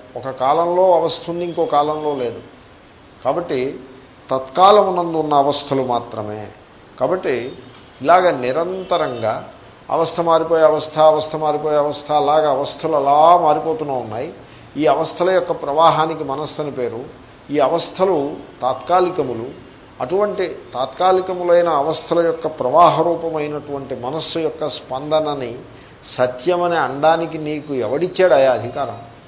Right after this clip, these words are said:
దాన్ని ఏ బేసిస్ మీద నువ్వు సత్యం అంటావు?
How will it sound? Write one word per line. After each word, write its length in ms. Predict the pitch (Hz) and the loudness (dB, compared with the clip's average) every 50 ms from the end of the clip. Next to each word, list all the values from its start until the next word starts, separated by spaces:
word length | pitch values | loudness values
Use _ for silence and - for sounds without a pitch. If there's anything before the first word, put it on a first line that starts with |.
| - - - - - - - - - - - - | -20 -20 -20 -20 -20 -20 -20 -20 -20 -20 -14 -12
దాన్ని 240 | 117 123 127 120 117 | -12 -10 -8 -4 -4
ఏ 80 | 139 147 | -4 -2
బేసిస్ 540 | 135 135 139 147 143 180 185 175 - - | 0 0 -2 0 -2 -2 -4 -4 -4 -4
మీద 120 | 180 180 170 | -4 -4 -4
నువ్వు 220 | 170 170 165 156 | -4 -4 -4 -4
సత్యం 340 | 127 147 143 - - 160 160 | -4 -6 -6 -6 -6 -6 -6
అంటావు? 280 | 156 143 127 - - | -6 -8 -10 -12 -12